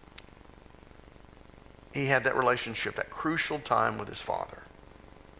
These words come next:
Jesus knew the resource and how to tap into it for strength, for wisdom, I think for peace. And so he was able to preach the good news and put it into practice because he had spent time with the Father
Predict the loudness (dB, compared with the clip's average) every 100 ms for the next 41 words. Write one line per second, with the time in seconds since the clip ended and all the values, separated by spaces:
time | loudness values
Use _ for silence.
0 | -18 -16 -8 -2 0 0 -2 -2 0 0
1 | 0 0 -2 -2 -6 -10 -12 -14 -18 -20
2 | -20 -6 4 4 4 0 -10 -6 0 2
3 | 0 -6 -4 -4 -4 -4 -2 0 0 -2
4 | -12 -20 -20 -20 -20 -20 -20 -20 -16 -4
5 | 0 0 0 -2 -6 -8 -16 -20 -20 -20
6 | -20 -20 -20 -20 -20 -4 -2 -2 -4 -4
7 | -4 -2 -4 -6 -10 -12 -14 -16 -20 -20
8 | -20 -20 -20 -20 -20 -20 -20 -20 -18 -16
9 | 0 0 2 2 2 2 0 0 0 -2
10 | -2 0 0 -2 -6 0 0 2 -2 -2
11 | -6 -4 -4 -2 -4 -2 4 4 4 -2
12 | -8 -12 -16 -8 -4 -2 -2 -2 -2 -2
13 | -4 -4 0 2 2 2 -4 -4 2 2
14 | 2 0